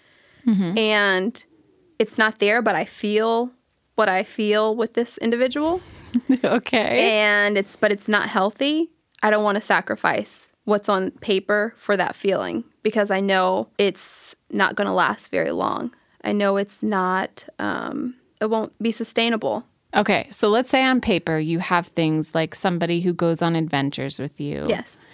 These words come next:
Speaker 1: And someone who supports your music career.
Speaker 2: Mm-hmm.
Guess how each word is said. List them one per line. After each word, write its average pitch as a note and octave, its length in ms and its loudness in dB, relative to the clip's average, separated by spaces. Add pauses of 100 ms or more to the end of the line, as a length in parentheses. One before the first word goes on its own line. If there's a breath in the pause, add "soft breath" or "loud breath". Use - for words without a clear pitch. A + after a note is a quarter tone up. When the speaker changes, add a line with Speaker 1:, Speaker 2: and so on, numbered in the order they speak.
(420 loud breath)
Speaker 1:
And D#3+ 420 2
someone E3+ 320 0
who E3+ 260 -2
supports E3+ 640 -2
your F3+ 140 0
music D3+ 560 -2
career. C#3+ 480 -6
Speaker 2:
Mm-hmm. A3+ 260 0